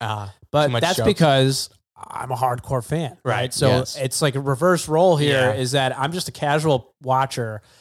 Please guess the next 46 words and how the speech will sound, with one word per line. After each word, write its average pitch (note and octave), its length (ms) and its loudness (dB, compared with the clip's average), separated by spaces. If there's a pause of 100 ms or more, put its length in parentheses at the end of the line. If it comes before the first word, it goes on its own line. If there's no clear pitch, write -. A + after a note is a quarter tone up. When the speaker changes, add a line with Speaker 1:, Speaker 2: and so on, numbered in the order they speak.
(160)
Speaker 2:
so C3 300 2
Thor D3+ 180 0
Ragnarok C#3 480 2
was B2+ 100 -2
just B2+ 240 -4
a G2+ 220 -12
funny C3+ 300 0
movie. A#2+ 340 -6
So G#2+ 160 -4
Speaker 1:
Yeah. C#3 100 0
Speaker 2:
I'm B2+ 60 -4
just B2+ 160 -6
like, C3 140 -6
"Ah, D#4 260 0 (240)
ha, F#4 100 0
ha, A#3+ 120 0
ha, A3 260 -6
this A#3+ 160 -8
is A#3 80 -12
great." F#3+ 300 -2
Speaker 3:
Yeah, E3 260 2
the D#3 160 4
movie F#3 320 4
Speaker 2:
Yeah. B3 60 0
Speaker 3:
gets G#3+ 240 0
by C3 480 2 (400)
on, A#2 340 0
like, G2 300 -4 (1500)
off B2+ 260 0
of A2+ 140 -6
its G2+ 140 -6
humor, B2 640 -4
Speaker 1:
Mm-hmm. A#2 200 -16 (240)
Speaker 3:
not G#2+ 360 -4
its - 220 -14
story. D2+ 460 -8 (540)
Speaker 1:
Okay. A#2+ 240 -4
Speaker 3:
And G#2+ 220 -2 (160)
I A#2 180 0
think A#2 160 -6
that's G2+ 160 -6
a F#2 40 -6
knack G2 400 -6
because F#2+ 300 -8
you G#2+ 100 -8
can, A#2 280 -4